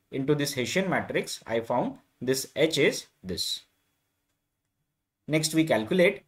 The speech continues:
determinant of H. I see determinant of H is four.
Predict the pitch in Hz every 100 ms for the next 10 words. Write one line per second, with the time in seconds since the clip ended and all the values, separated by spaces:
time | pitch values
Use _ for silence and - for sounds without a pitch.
0 | 123 139 180 170 147 123 120 185 143 -
1 | - - _ _ _ _ _ _ _ _
2 | 127 151 156 143 156 - _ - 139 208
3 | 214 196 170 143 131 104 165 202 - 214
4 | 110